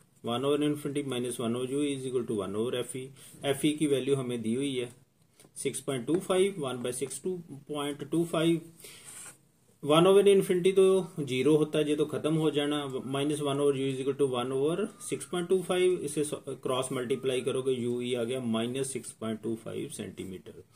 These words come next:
तो यूई और एफ़ई दोनों इक्वल हो जाएंगे। तो लो, ये तो हमने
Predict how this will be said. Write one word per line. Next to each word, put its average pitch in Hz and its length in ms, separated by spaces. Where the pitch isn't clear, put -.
तो 143 80
यूई 139 600
और 127 240
एफ़ई 147 440
दोनों 127 440
इक्वल 117 440
हो 101 280
जाएंगे। 98 800
तो 131 160
लो, 131 260
ये 143 160
तो 156 120
हमने 143 360